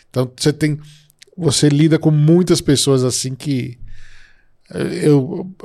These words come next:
meu core é não deixar elas insatisfeitas, fazer o melhor possível,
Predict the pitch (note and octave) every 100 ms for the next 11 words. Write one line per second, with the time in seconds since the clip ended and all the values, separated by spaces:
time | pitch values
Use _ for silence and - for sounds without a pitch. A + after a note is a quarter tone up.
0 | - _ - - - D#3 C3+ C#3+ C#3+ B2+
1 | - _ _ _ - - D#3+ E3 F#3+ G#3+
2 | E3 D#3 F3+ G3 F3+ F3 E3 D#3+ E3+ F3
3 | _ _ _ _ _ _ _ _ - C#3+
4 | C#3 C3 C3+ B2+ - C3+ - - B2 B2+
5 | B2 B2 A#2+ C3 - C3+ - C3 C#3 C#3+